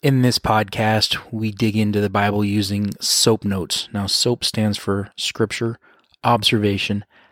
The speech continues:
Application, and Prayer. A great way to get a little more out of your daily study. So let's dive in and see what God's got for us.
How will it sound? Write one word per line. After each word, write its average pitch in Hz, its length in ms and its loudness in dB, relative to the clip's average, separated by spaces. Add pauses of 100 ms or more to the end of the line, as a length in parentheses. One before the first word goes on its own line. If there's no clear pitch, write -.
(140)
Application, 101 720 -2 (200)
and 101 160 -6
Prayer. - 460 -2 (720)
A 120 60 -4
great 113 300 2
way 110 160 2
to 104 40 0
get 104 140 0
a 104 40 2
little 113 220 2
more 107 240 4
out 101 60 4
of 92 60 -2
your 95 100 -2
daily 95 280 -6
study. - 440 -6 (400)
So - 180 2
let's 110 160 2
dive 110 240 4
in 107 80 2
and 101 100 0
see - 200 -4
what 95 120 -4
God's 95 280 -4
got - 180 -2
for - 180 -4
us. - 220 -2